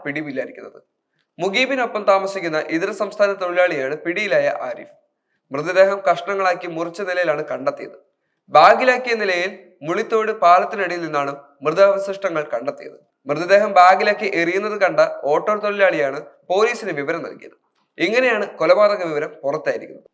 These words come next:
വയനാട്ടിൽ ഇതര സംസ്ഥാന തൊഴിലാളിയെ കൊന്ന് ബാഗിലാക്കിയ സംഭവത്തിൽ യു പി സ്വദേശി മുഹമ്മദ് ആരിഫ് കുറ്റം സമ്മതിക്കുകയും ചെയ്തു. ഭാര്യയുമായി മുഗീബിന്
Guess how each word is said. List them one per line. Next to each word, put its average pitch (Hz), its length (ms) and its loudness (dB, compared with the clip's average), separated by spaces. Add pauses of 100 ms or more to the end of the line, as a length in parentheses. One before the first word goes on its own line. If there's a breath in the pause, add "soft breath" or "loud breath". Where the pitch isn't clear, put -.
വയനാട്ടിൽ 254 520 8 (200)
ഇതര 202 180 -2
സംസ്ഥാന 208 540 0
തൊഴിലാളിയെ 180 460 2 (120)
കൊന്ന് 160 240 -2 (120)
ബാഗിലാക്കിയ 185 580 2 (120)
സംഭവത്തിൽ 151 460 -4 (420)
യു 196 160 0
പി 247 160 -6
സ്വദേശി 202 340 -2 (100)
മുഹമ്മദ് 170 380 0
ആരിഫ് 151 280 0
കുറ്റം 147 320 -12
സമ്മതിക്കുകയും 156 640 -10
ചെയ്തു. - 160 -20 (640)
ഭാര്യയുമായി 180 560 6 (340)
മുഗീബിന് 208 480 -4